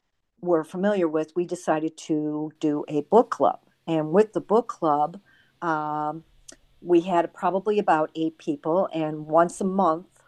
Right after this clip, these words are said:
or once every six weeks, we would read a different book given to us, and we'd go out,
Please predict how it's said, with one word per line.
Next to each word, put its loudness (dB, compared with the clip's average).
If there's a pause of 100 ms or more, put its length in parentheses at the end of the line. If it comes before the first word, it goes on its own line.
(140)
or -4
once -4
every -2
six -6
weeks, -4
we 6
would 4
read 2
a -6
different -4 (180)
book 2 (800)
given 4
to 6
us, 0
and -8
we'd -2
go 2
out, 0